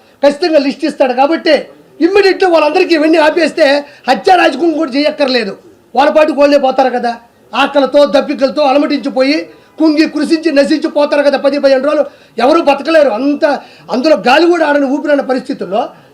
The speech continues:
చంద్రబాబు నాయుడు గారు వైఎస్ఆర్సీపీ వాళ్ళు ఈ వరదల్లో ఎవరు చిక్కుకో ఉండాలని just డేటా తీసుకుంటే చాలు. హత్య రాజకీయాలు చేయాల్సిన అవసరం చంద్రబాబు నాయుడు గారికి ఎందుకు? just వరదల్లో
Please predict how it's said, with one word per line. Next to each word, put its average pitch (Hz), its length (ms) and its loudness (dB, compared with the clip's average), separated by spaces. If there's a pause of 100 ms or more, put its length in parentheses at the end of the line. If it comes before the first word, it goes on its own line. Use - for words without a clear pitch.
(100)
చంద్రబాబు 349 440 2
నాయుడు 285 180 2
గారు 330 160 -2
వైఎస్ఆర్సీపీ 330 640 0
వాళ్ళు 330 220 0
ఈ - 100 -4
వరదల్లో 330 340 2 (420)
ఎవరు 349 220 4
చిక్కుకో 339 300 0 (100)
ఉండాలని 311 380 2
just - 240 -4 (200)
డేటా 339 220 2 (120)
తీసుకుంటే 311 340 -2 (100)
చాలు. 269 220 2 (360)
హత్య 214 360 0
రాజకీయాలు 277 380 -2
చేయాల్సిన 220 300 -6
అవసరం 208 220 -8 (240)
చంద్రబాబు 311 300 2
నాయుడు 302 180 2
గారికి 294 220 -2
ఎందుకు? 311 200 -6 (480)
just 226 200 -4 (120)
వరదల్లో 330 280 -2